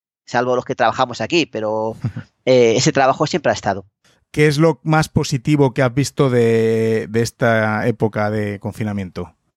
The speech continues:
Speaker 1: Pues yo destacaría dos cosas. Una de ellas es que tienen que confiar más en los equipos directivos y en los profesorados de los centros, ¿vale? Porque yo nunca he visto lo que es la autonomía del centro. Eh, la primera vez que lo he sentido un poco de cerca ha sido cuando ha llegado este mes de marzo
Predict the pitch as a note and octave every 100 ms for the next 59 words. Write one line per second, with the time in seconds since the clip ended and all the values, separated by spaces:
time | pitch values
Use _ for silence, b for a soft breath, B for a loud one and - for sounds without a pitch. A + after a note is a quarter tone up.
0 | - C#3+ - - - _ _ - F#3+ -
1 | G#3 D#3+ F3+ C#3+ - B2 A2+ - - -
2 | F3+ F#3+ F3 F#3 D#3+ E3+ - - B2+ C#3
3 | C#3+ - - C3 B2 A#2+ C3+ E3+ E3+ E3
4 | D#3 D3+ C#3+ D3 C3+ A#2+ D3 D3+ E3+ C#3
5 | B2+ - D3+ C#3+ C3+ A#2 A2+ B2 A#2 A#2
6 | C#3+ C#3 A#2 G#2 - A2 F#2+ F#2 - _
7 | G2+ A#2+ C3 A2+ - A2 B B E3+ F3+
8 | F#3 F#3+ G3+ - _ D3+ E3 F#3 D#3+ E3
9 | D3+ D3 B2+ A#2+ A2+ G#2 D3+ D#3+ G2+ -
10 | _ _ _ _ _ _ _ - B2+ B2
11 | C3 C#3 D3+ F3+ F3+ D3+ D#3 D#3+ E3+ D3+
12 | D#3+ D#3+ D3+ E3+ - E3 E3+ - A#2+ C3
13 | D#3+ C3 B2 B2+ C#3+ D#3 C#3+ D#3 F3+ -